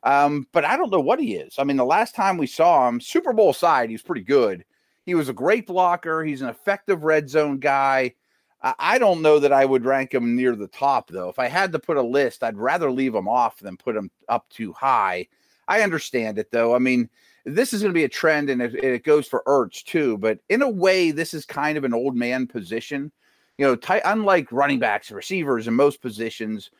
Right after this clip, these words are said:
tight ends don't hit their stride usually till about age twenty-seven. And they fade, the great ones fade away slow. Gonzo, A-, Gates, Witten. I mean, a lot of those guys can't even run anymore.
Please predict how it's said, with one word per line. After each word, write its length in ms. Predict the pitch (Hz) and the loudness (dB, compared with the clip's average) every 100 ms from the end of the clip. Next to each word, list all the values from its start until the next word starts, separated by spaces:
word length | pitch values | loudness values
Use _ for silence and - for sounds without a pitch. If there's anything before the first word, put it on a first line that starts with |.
| _ _ - | _ _ -2
tight 200 | 208 247 | 0 2
ends 220 | 214 156 | 0 0
don't 220 | 175 165 | 0 2
hit 180 | 170 165 | 0 0
their 120 | 131 | -2
stride 440 | - - 127 139 139 | -2 -2 0 0 -2
usually 380 | 147 139 151 | -4 -2 -4
till 160 | - 131 | 0 0
about 240 | 123 117 - | 2 0 0
age 340 | 131 127 120 | -2 -2 -8
twenty-seven. 800 | - 127 120 - - 104 127 151 - _ _ _ _ - | -4 -2 -2 -6 -2 -2 -2 -6 -12 _ _ _ _ -4
And 600 | 135 139 135 131 123 123 - | -2 0 0 0 0 -2 -10
they 300 | - 147 147 | -8 -4 -2
fade, 300 | - 226 220 | 0 2 2
the 160 | 160 | 0
great 260 | 139 196 196 | 2 0 0
ones 220 | 160 127 | -2 -2
fade 180 | 156 147 | 0 2
away 240 | 131 123 | 2 0
slow. 500 | 107 120 117 82 53 - | -2 -2 -2 -2 -8 -4
Gonzo, 960 | 117 120 117 98 95 95 90 80 76 87 - 123 | 2 2 2 -4 -8 -6 -6 -8 -14 -20 -14 -4
A-, 240 | 127 120 | -2 -2
Gates, 560 | 143 135 104 - - 101 | -2 -4 -4 -12 -20 -8
Witten. 520 | 123 147 117 101 85 | -4 -2 -4 -8 -6
I 60 | 120 | -2
mean, 140 | 139 | 0
a 20 | |
lot 60 | 254 | 2
of 80 | 196 | 2
those 100 | 131 | 2
guys 240 | 131 123 | -2 -2
can't 220 | - 143 | -2 -2
even 140 | 104 80 | -2 -4
run 280 | 98 123 | 0 0
anymore. 600 | 104 90 87 80 71 67 | -2 -8 -10 -10 -10 -12